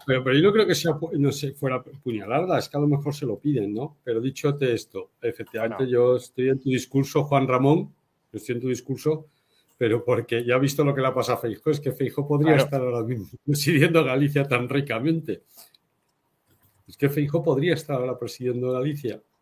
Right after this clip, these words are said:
Speaker 2: Sí,
Speaker 1: tan
Speaker 2: eh, pero en el
Speaker 1: ricamente.
Speaker 2: caso de Feijóo, ya te digo que yo lo
Speaker 1: Él
Speaker 2: entiendo
Speaker 1: tiene,
Speaker 2: más porque
Speaker 1: tiene
Speaker 2: él
Speaker 1: otra edad, tiene
Speaker 2: ya
Speaker 1: sesenta y dos
Speaker 2: estaba de
Speaker 1: años.
Speaker 2: retirada. Él, él
Speaker 1: Sí, sí,
Speaker 2: ya no
Speaker 1: sí,
Speaker 2: quería
Speaker 1: pero bueno,
Speaker 2: volver a ser
Speaker 1: pero le
Speaker 2: presidente.
Speaker 1: quedaban,
Speaker 2: Sí, sí.
Speaker 1: pero le quedaban dos o, dos o tres años que ya te juntas en los sesenta y cuatro, sesenta y cinco.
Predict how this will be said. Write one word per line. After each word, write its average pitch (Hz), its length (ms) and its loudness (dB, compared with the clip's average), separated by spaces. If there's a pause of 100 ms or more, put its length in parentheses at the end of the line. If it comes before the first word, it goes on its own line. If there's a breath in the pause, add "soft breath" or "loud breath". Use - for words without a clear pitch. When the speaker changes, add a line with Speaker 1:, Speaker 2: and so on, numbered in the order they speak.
(120)
Speaker 2:
Sí, - 260 2
Speaker 1:
tan 160 120 -4
Speaker 2:
eh, 123 40 -6
pero 139 140 2
en 165 60 4
el 170 60 4
Speaker 1:
ricamente. 165 180 2
Speaker 2:
caso 214 200 0
de 214 80 4
Feijóo, 196 580 -2
ya 151 140 -2
te 156 80 -4
digo 170 220 -2
que 139 260 -4
yo 135 120 -2
lo 151 80 -2
Speaker 1:
Él - 40 -2
Speaker 2:
entiendo 147 260 0
Speaker 1:
tiene, 143 160 4
Speaker 2:
más 147 100 4
porque 143 140 -2
Speaker 1:
tiene 135 220 4
Speaker 2:
él 135 60 -4
Speaker 1:
otra 117 140 2
edad, 139 320 6
tiene 127 160 -2
Speaker 2:
ya 120 80 -4
Speaker 1:
sesenta 139 300 -2
y - 20 2
dos 117 100 2
Speaker 2:
estaba 160 160 6
de 156 60 8
Speaker 1:
años. 143 140 6
Speaker 2:
retirada. 104 500 -2 (160)
Él, 127 260 -8 (300)
él 143 280 -6
Speaker 1:
Sí, 110 340 -6
sí, - 220 -8
Speaker 2:
ya 139 100 -4
no 160 60 6
Speaker 1:
sí, 160 60 2
Speaker 2:
quería 147 60 0 (120)
Speaker 1:
pero - 40 4
bueno, 139 160 4
Speaker 2:
volver 131 100 2
a - 40 -14
ser - 100 -20 (140)
Speaker 1:
pero 113 120 -2
le 107 80 0
Speaker 2:
presidente. 98 160 -8
Speaker 1:
quedaban, 135 460 -2 (520)
Speaker 2:
Sí, 185 140 -6
sí. - 160 -10
Speaker 1:
pero 113 180 -2
le 110 120 -2
quedaban 117 400 -2
dos 139 240 0
o, 143 120 0 (120)
dos 135 260 -4
o 139 60 -2
tres 131 240 -4
años 151 420 2
que 117 180 -6
ya 110 140 -2
te 110 100 -6
juntas 120 460 -8
en 120 60 -6
los 101 100 -6
sesenta 101 340 -8
y 98 40 -6
cuatro, 107 240 -8
sesenta 110 440 -12
y 82 40 -16
cinco. 147 440 -6